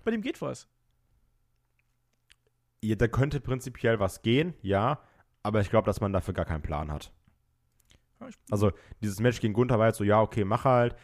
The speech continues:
Speaker 2: Die werden weiterhin ihre, äh, Alpha Academy, Maxine Dupree, Fäden gegen The Wikingers, Feder haben.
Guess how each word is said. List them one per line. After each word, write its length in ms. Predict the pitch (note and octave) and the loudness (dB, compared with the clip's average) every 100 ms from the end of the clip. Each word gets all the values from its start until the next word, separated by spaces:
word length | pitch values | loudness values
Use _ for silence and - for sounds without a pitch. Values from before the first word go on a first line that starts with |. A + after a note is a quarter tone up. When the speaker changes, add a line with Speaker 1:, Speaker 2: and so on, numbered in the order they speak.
| - - | -20 -12
Speaker 2:
Die 120 | G#2 | -2
werden 240 | G#2 G#2+ G2+ | 2 2 4
weiterhin 320 | G#2 A2+ G#2+ | 2 2 -2
ihre, 680 | G#2 F#2+ G2 F#2+ E2+ F#2 F#2 | -4 -2 0 0 -2 -2 -2
äh, 20 | |
Alpha 300 | G#2 G#2+ G#2+ | -2 -2 0
Academy, 580 | G2+ G#2 G#2 G2+ G2 G2+ | -2 0 -2 0 -2 -4
Maxine 540 | G2 F#2+ - - G#2 F#2 | -4 -8 -8 -6 -4 -4
Dupree, 680 | F2 - G#2 G#2 G#2+ G#2 - - - - - | -8 -8 -6 -4 -2 -4 -6 -20 -20 -20 -20
Fäden 540 | - A2+ G#2 G2+ G2+ | -10 -2 0 0 -4
gegen 520 | G2+ G2 G2+ G2 F#2 F2 - _ _ - | -2 -2 -2 -4 -6 -12 -20 _ _ -2
The 120 | G2+ | 0
Wikingers, 760 | A2+ - A#2 A2 A2 - - - _ - | 0 0 0 0 0 -4 -14 -18 _ -14
Feder 500 | G2 - G#2+ G2+ G2 | -10 -2 0 0 0
haben. 500 | G2 G2+ G#2 G#2 | 0 0 0 -4